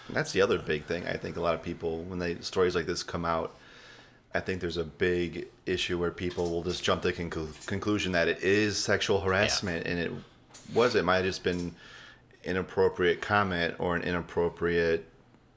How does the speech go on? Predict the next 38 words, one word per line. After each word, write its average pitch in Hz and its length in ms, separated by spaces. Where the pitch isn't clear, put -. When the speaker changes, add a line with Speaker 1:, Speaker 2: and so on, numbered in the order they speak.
Speaker 1:
touch, 104 300
and 87 80
it 87 40
might 87 220
be 82 160
a 80 60
hug, 98 200
like 80 160
John 92 240
Lasseter 85 380
of 76 120
Pixar. 76 480
Speaker 2:
Mm-hmm. 92 180
Speaker 1:
Like, 92 180
he 107 120
was 104 120
accused 87 320
of 85 60
that, 80 100
and - 80
everyone 85 260
thought 82 220
he 85 120
was 82 260
raping 92 320
people. 82 320
No, 87 140
Speaker 2:
Right. 85 80
Speaker 1:
he 95 140
was, 95 440
he 104 100
was 98 100
known 110 160
as 92 60
a 92 60
big 92 260
hugger. 82 560
Speaker 2:
Yeah. 95 240